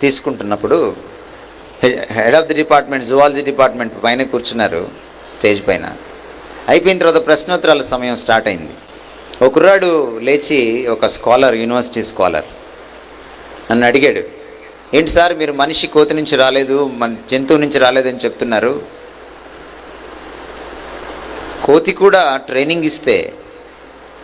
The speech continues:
చాలా విషయాలు మనిషిలాగే చేస్తుంది, చాలా పక్షులు మనిషిలాగే మాట్లాడతాయి,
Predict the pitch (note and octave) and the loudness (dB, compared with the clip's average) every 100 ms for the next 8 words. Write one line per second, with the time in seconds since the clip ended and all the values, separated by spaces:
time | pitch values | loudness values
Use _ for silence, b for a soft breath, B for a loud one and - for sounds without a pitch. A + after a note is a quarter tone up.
0 | - A2+ B2 D3 C#3+ - D#3 D3 B2 A2+ | -2 2 4 2 2 2 4 4 0 -4
1 | A2+ B2+ C#3+ C#3 C3 - G#2+ - A#2+ A2 | -6 -4 2 2 2 -2 -4 -4 -8 -6
2 | B2 C#3 - - - - - - - - | -4 -6 -10 -16 -20 -20 -20 -20 -20 -20
3 | - - - - C3 D#3+ D#3+ D3+ - G3+ | -20 -20 -8 0 2 4 2 0 0 0
4 | F3+ D3 D3+ E3 D#3+ D#3 C3 A#2 A#2+ D3 | 2 2 0 2 2 0 -2 -2 0 0
5 | - B2 A#2+ C3+ F2 | 2 2 2 0 -6